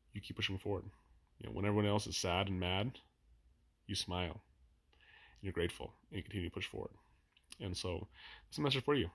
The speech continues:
on this, what is it, Monday? This beautiful afternoon, uh, is really just, like, show up and, um, like, look forward to those adversities, those challenges, because, like, that's actually what marks who you are as a human being. Um, and it re-, it reminds me of a story of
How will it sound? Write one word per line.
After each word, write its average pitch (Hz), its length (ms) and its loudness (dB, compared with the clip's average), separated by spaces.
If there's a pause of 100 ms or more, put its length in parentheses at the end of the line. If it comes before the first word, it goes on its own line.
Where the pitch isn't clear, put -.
(120)
on 104 60 0
this, - 260 -2 (300)
what 131 100 -4
is 101 80 -2
it, - 100 -8
Monday? 98 320 -2 (540)
This - 100 -14
beautiful 107 240 0
afternoon, 104 420 2 (240)
uh, 92 280 -2
is 92 120 0
really 113 220 6
just, 95 200 2
like, 87 120 -2 (260)
show 107 280 6
up - 160 2 (560)
and, 95 640 4 (180)
um, 95 340 2
like, 90 240 0
look 104 220 0
forward 113 160 6
to 113 60 8
those 101 320 6 (120)
adversities, 101 520 2
those 95 140 0
challenges, 120 640 4
because, 101 300 2
like, 90 120 2
that's 98 200 2
actually 101 300 4
what 95 140 6
marks 92 360 2
who 113 60 4
you 92 200 4
are 139 280 6
as 101 100 2
a 92 60 0
human 95 220 2
being. 160 240 6 (220)
Um, 90 540 0 (140)
and 92 340 2 (480)
it 113 60 -2
re-, 110 120 2
it - 100 -2
reminds 123 220 6
me 131 40 8
of 113 80 4
a - 20 4
story 110 440 6
of 95 260 2